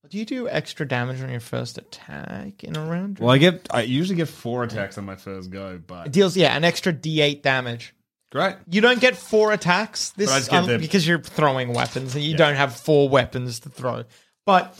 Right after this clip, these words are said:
Speaker 2: <laughs> I have
Speaker 1: you do
Speaker 2: two.
Speaker 1: still get that plus D eight damage.
Speaker 2: That's nice.
Speaker 1: You deal twelve points of damage, dropping him instantly. He <laughs> crumples.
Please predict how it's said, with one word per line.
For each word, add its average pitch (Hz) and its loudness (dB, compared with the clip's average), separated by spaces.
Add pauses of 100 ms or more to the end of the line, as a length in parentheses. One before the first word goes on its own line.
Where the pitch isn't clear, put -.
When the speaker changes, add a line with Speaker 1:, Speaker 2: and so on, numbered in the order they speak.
Speaker 2:
<laughs> - -14
I 202 2
have 165 4
Speaker 1:
you 202 6
do 214 4
Speaker 2:
two. 220 6
Speaker 1:
still 208 2
get 196 2
that 175 2
plus - -2
D 151 -6
eight 143 0
damage. 120 -2
Speaker 2:
That's 247 -6
nice. 226 0 (200)
Speaker 1:
You 156 -4
deal 175 2
twelve 226 4
points 220 0
of 185 0
damage, 175 2
dropping 185 2
him 185 -2
instantly. 127 -10 (720)
He 185 -6
<laughs> 262 0
crumples. 170 0